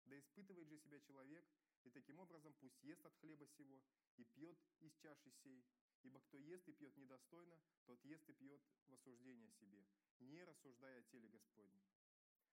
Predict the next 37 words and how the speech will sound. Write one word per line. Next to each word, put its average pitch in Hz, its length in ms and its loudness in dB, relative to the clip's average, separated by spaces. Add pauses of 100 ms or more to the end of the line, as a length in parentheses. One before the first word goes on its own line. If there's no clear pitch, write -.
(120)
Оттого 156 340 2
многие 185 340 6
из 143 60 2
вас 143 240 2
немощны 160 420 0
и 120 40 0
больны, 135 280 0
и 151 100 -2
немало 135 340 0
умирают. 123 420 0 (680)
Ибо 127 160 6
если 170 220 6
б 147 100 0
мы 165 80 0
судили 160 400 4
сами 160 300 0
себя, 139 360 0
то 151 140 -2
не 165 160 0
были 131 160 0
бы 123 140 -2
судимы. 110 420 -4 (560)
Будучи 156 360 4
же 143 120 0
судимы, 156 420 0
наказываемся 151 680 0
от 135 100 -6
Господа, 143 460 0
чтоб 120 240 -10
не 120 80 0
быть 156 220 0
осуждёнными 131 680 -4
с - 120 -10
миром. 117 320 -2 (560)
Посему, 160 300 0
братья 156 360 0
мои, 135 280 -4